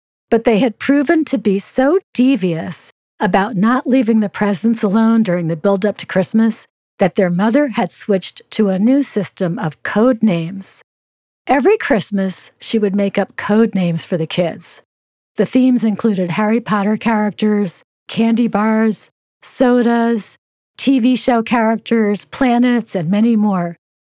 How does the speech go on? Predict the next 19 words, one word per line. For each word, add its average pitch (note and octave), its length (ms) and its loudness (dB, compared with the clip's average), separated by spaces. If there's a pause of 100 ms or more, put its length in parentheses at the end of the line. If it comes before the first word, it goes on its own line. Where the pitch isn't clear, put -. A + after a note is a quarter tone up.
(520)
And A3 160 2
the A3 100 2
kids D4 540 0
would A3+ 140 0
have A3+ 260 -2
to A3 120 -2
wait A3 440 2 (300)
to G#3+ 120 -2
learn A#3 280 2
their G#3+ 120 2
code C4+ 400 0
names F3 400 -4
for G3 140 -4
that G3 240 0
year A3 340 2
before G3+ 400 2
finding G3+ 480 0
their F#3+ 160 2
gifts. - 640 -2